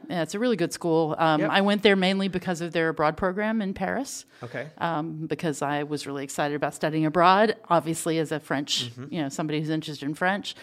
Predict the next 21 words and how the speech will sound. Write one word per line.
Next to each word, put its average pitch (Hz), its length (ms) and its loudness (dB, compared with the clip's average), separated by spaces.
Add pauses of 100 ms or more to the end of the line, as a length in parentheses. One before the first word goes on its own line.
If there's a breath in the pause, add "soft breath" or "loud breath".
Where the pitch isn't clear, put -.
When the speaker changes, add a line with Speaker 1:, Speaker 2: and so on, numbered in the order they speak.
(420 loud breath)
Speaker 1:
And, 156 560 0
um, 147 260 2
they 156 100 2
had 160 120 0
a - 20 0
really 151 160 0
good 151 160 -4
program. 185 460 -2
They 180 100 -2
still 165 240 -2
do, 180 260 -2
as 160 100 -8
far 143 160 -6
as 147 100 -6
I 147 80 -4
know, 156 260 -4 (540 soft breath)
um, 147 540 -4
in 160 220 -4
Paris. 196 340 0
So - 480 -6
Speaker 2:
Okay. 139 360 -6